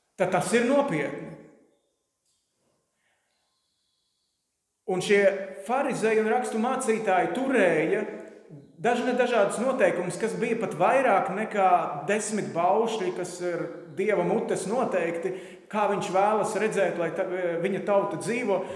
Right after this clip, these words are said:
Tur bija trīssimt un vēl vairāk dažādu noteikumu, kurus, eh, farizeji un rakstu mācītāji mēģināja īstenot un piepildīt. Un viņi no sirds centās.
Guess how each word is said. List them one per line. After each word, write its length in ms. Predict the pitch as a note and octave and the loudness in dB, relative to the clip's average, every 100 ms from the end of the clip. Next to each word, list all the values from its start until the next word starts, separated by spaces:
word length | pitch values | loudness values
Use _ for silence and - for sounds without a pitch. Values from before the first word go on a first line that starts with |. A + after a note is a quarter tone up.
| - - | -8 -2
Tur 160 | A#3 | 0
bija 240 | F#3+ F#3+ - | 2 2 0
trīssimt 760 | A3+ C#4 G3 - - C#4 A3+ A3 | -2 -2 -2 -4 -4 -4 -2 0
un 120 | G3 | 2
vēl 180 | G3+ F#3+ | 2 2
vairāk 600 | A#3 C4 - G#3 G3 - - - - | 2 2 2 2 2 -2 -8 -14 -6
dažādu 500 | D3+ B3 A3+ G#3 F#3+ F#3 | 0 2 4 2 2 0
noteikumu, 760 | F#3 F#3 G3 F3 E3+ E3 D#3+ - | 0 2 2 0 -2 -4 -6 -8
kurus, 500 | A3+ C4+ C4+ A#3 - | -4 0 0 0 -4
eh, 400 | - - - D#3+ E3 | -8 -12 -12 -10 0
farizeji 580 | A#3 B3+ D#3+ G#3 G#3+ F#3 | 4 4 4 0 2 2
un 100 | F3+ | 2
rakstu 360 | A#3+ B3 A3 | 0 0 -2
mācītāji 640 | G3 A#3+ A#3 G#3 G3 F3+ E3 | 0 0 0 0 2 2 2
mēģināja 800 | F3+ A#3 B3 A3+ G#3+ G#3 G3+ F#3 G3 B3+ | 0 0 -2 -2 -2 0 2 2 0 -2
īstenot 500 | B3+ A#3+ A3+ A3+ A3 | -4 -2 -2 -2 -2
un 100 | - | -2
piepildīt. 640 | C4 C4 D#3+ - - - - - | -4 -2 -4 -4 -8 -12 -18 -8
Un 120 | F3+ | 0
viņi 240 | E3 G3 E3 | 2 2 2
no 100 | D3+ | -2
sirds 540 | D3+ - C#4+ - - - | -2 0 0 0 -4 -2
centās. 760 | D4+ C#4+ - C#3+ - - - | 0 0 -2 -4 -8 -14 -18